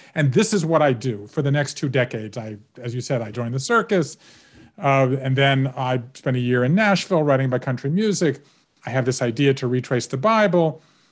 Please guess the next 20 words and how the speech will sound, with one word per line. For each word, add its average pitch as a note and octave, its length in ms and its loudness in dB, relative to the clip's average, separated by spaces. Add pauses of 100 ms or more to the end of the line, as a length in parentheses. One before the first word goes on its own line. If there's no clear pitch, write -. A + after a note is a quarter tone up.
(360)
I C#3+ 40 -2
go C3+ 120 0
back B2+ 280 0
and C3 120 -2
forth C3 300 0
in C3 100 -4
my C3+ 160 2
thirties F3+ 680 2 (240)
and C3+ 160 -4
write B2+ 160 0
these C3+ 160 -2
books. G#3 360 2
They B2+ 140 -4
become C3+ 300 -4
bestsellers, D#3+ 680 2
and B2+ 360 -4
I'm B2+ 180 -8
on A#2+ 380 -6
T D3+ 120 -2
V. G#3 420 0